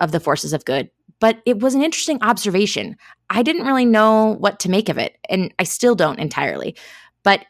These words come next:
it may relate to what Leslie mentioned about the power divide. It's so vast that the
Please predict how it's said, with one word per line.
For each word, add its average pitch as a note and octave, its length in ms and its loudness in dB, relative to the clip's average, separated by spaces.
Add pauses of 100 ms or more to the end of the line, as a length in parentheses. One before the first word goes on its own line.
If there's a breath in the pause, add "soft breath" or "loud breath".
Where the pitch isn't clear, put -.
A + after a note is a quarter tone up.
it G#3 160 2
may G#3+ 320 4
relate G#3 420 2
to F#3+ 100 -4
what E3+ 220 4
Leslie E3+ 280 0
mentioned D#3 340 -2
about D3+ 200 -2
the - 80 -8
power C#3+ 280 0
divide. - 360 -6 (540 soft breath)
It's - 160 0
so A3 380 4
vast D3 580 2
that E3 140 0
the - 120 -4